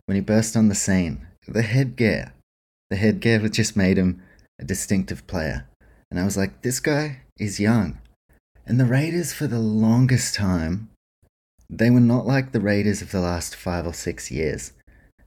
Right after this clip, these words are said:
They just didn't quite have these superstar players. Nobody wanted to come to Canberra. Whenever they had sick players like Josh Dugan, Todd Carney, fucking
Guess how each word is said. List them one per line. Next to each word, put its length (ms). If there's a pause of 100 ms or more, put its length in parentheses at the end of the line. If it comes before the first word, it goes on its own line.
(120)
They 120
just 320 (680)
didn't 420
quite 320
have 380 (580)
these 260
superstar 540
players. 460
Nobody 540 (380)
wanted 240
to 80
come 240
to 100
Canberra. 680 (380)
Whenever 300
they 120
had 240
sick 400
players 540
like 200
Josh 300
Dugan, 580 (240)
Todd 320
Carney, 760 (320)
fucking 640